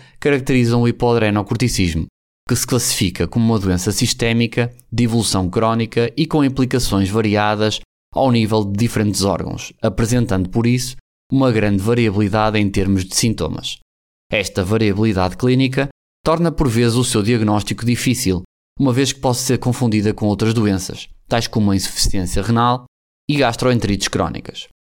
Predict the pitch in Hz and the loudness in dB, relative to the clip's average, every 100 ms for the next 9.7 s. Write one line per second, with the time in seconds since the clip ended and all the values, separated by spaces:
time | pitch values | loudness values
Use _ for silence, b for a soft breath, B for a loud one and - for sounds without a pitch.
0 | _ _ - 101 110 107 113 107 - 92 | _ _ -6 0 2 2 0 0 -4 -2
1 | 104 98 110 104 92 - 107 95 95 95 | -2 0 0 0 -2 -2 0 2 2 0
2 | 90 92 87 90 90 92 - 127 131 135 | 0 -2 -2 -2 0 -2 0 -2 2 2
3 | 135 139 - _ _ - 156 147 160 160 | 2 -2 -6 _ _ -6 -2 0 0 0
4 | 151 135 131 110 92 101 113 - 135 120 | 2 2 0 0 0 2 0 0 -2 -2
5 | 98 127 123 113 92 90 92 107 117 - | -2 0 0 0 -2 -2 -4 -2 -2 -2
6 | 131 - 113 117 107 - 90 107 101 104 | -2 0 -2 0 -2 0 0 0 0 0
7 | 110 107 110 123 123 B B B 95 98 | 0 2 0 0 -4 B B B -2 0
8 | 101 104 92 - - 135 107 98 90 107 | 0 0 0 -2 -2 -2 0 0 2 0
9 | - 90 101 107 107 113 123 | 0 0 2 2 2 2 0